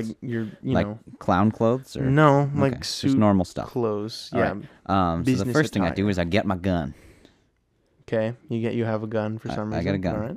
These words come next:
Speaker 2: All right, now, um,
Speaker 1: Why do you have a gun?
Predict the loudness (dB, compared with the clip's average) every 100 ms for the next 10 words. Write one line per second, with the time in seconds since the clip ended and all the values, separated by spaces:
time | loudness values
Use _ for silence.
0 | -6 -6 -6 -10 -8 -6 -6 -10 _ _
1 | -20 -20 -20 -6 -2 -2 -2 -4 -6 -12
2 | _ -20 -16 -12 -12 -16 _ _ _ _
3 | _ _ _ _ -12 -4 -2 0 -2 -4
4 | -4 -4